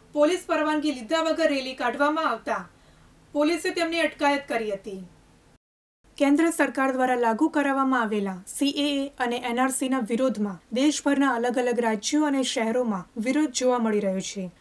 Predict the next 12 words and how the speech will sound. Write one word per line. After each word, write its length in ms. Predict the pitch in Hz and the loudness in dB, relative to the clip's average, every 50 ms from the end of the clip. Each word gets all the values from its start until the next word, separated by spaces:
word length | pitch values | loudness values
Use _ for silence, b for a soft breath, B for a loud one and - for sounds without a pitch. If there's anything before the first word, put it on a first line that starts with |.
| b b - | b b -2
ત્યાં 200 | 254 247 254 247 | 0 0 0 0
સુરતમાં 580 | - 269 262 277 294 294 294 302 302 285 277 269 | -2 -2 0 2 2 2 2 2 2 2 4 2
આજ 180 | 247 233 - 214 | 2 2 0 -2
રોજ 260 | 220 196 185 170 - - - _ - | -2 -2 -2 -4 -8 -12 -18 _ -4
બહુજન 480 | 247 247 269 294 262 294 302 302 294 - | 0 2 4 4 4 4 2 0 0 0
ક્રાંતિ 360 | 285 262 247 240 233 262 240 | -2 -2 -2 0 -2 -2 -2
મોરચા 380 | 240 233 226 208 - 262 240 208 | 0 -2 -2 -2 0 -2 -2 0
દ્વારા 320 | 220 220 214 214 214 208 214 208 | 0 -2 0 0 -2 -4 -4 -6
સી 240 | - - - 285 285 285 311 277 | -10 -4 -2 0 0 0 -2 -4
એ 20 | 285 - - 262 254 | -4 -4 -2 -2 -2
એ 0 | 254 254 B B - | -2 -2 B B -4
અને 200 | 254 240 240 | -2 -2 -2